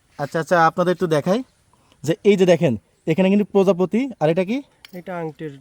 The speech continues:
Speaker 2: ল-, জন্য, আংটি ডিজাইন।
Speaker 1: আচ্ছা, আচ্ছা, এই যে আমরা সাধারণত জানি যে, আহ, রমন ভাই যে মুক্তা সাধারণত গোল হয়, তা
Speaker 2: হুম।
Speaker 1: এই যে আপনার এখানে ডিজাইন মুক্তা, এটার ব্যাখ্যা কি?
Speaker 2: আমরা মূলত হচ্ছে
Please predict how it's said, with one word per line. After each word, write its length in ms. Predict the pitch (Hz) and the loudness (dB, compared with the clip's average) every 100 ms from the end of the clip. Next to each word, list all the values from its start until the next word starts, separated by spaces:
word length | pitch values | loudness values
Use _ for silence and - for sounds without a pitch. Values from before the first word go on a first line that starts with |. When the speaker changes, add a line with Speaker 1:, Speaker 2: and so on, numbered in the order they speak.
| 147 | -20
Speaker 2:
ল-, 560 | 143 135 139 147 147 139 | -18 -18 -20 -20 -20 -20
জন্য, 260 | 135 127 123 _ _ | -20 -20 -20 _ _
আংটি 280 | 147 147 156 | -12 -12 -12
ডিজাইন। 340 | 135 123 123 143 _ 151 | -14 -18 -20 -20 _ -6
Speaker 1:
আচ্ছা, 220 | - 147 | -4 -6
আচ্ছা, 140 | - - | -8 -6
এই 200 | 240 262 | 0 2
যে 240 | 214 196 123 - _ - | 4 2 2 -6 _ -2
আমরা 220 | 170 214 | 0 0
সাধারণত 420 | 202 190 214 226 | 0 0 0 0
জানি 280 | 202 208 208 | 0 0 2
যে, 240 | 190 208 190 _ _ _ | 2 0 -2 _ _ _
আহ, 240 | 156 160 | 0 0
রমন 200 | 180 208 | 0 0
ভাই 160 | 202 208 | 2 0
যে 180 | 175 202 | 0 0
মুক্তা 440 | 190 208 - 220 | 0 -4 -2 -2
সাধারণত 280 | 190 214 214 | 0 -2 -2
গোল 320 | 180 214 214 | 2 2 4
হয়, 240 | 190 143 104 | 2 -2 -6
তা 380 | _ _ 156 | _ _ -14
Speaker 2:
হুম। 20 | 135 | -4
Speaker 1:
এই 140 | 214 | -2
যে 80 | 196 | 0
আপনার 260 | 196 233 233 | 0 -2 -2
এখানে 200 | 247 214 | 0 0
ডিজাইন 400 | 170 208 247 247 | 0 0 2 0
মুক্তা, 280 | 226 254 | 0 -4
এটার 320 | 240 214 220 190 | -2 -2 -2 -2
ব্যাখ্যা 440 | 175 165 160 180 | -4 -6 -6 -8
কি? 160 | 117 98 _ _ _ _ _ | -8 -14 _ _ _ _ _
Speaker 2:
আমরা 220 | 175 170 190 | -20 -14 -12
মূলত 380 | 196 190 180 | -12 -14 -14
হচ্ছে 540 | 190 180 - 202 208 | -18 -18 -14 -12 -12